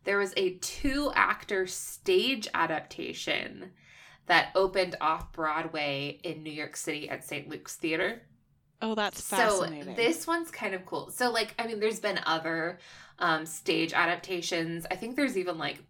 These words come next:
Speaker 1: been a musical. Um,
Speaker 2: Uh-huh.
Speaker 1: but I, um, especially wanted to note this one because I think it's so cool that it's a two-actor production.
Speaker 2: Yeah.
Speaker 1: And I actually, um,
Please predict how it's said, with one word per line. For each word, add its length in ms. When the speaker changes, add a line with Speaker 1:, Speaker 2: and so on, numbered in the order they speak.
Speaker 1:
been 180
a 80
musical. 880
Um, 380
Speaker 2:
Uh-huh. 100
Speaker 1:
but 380
I, 560
um, 280
especially 840
wanted 380
to 120
note 360
this 300
one 260
because 340
I 120
think 260
it's 220
so 180
cool 400
that 160
it's 140
a 80
two-actor 1120
production. 540
Speaker 2:
Yeah. 280
Speaker 1:
And 320
I 140
actually, 720
um, 460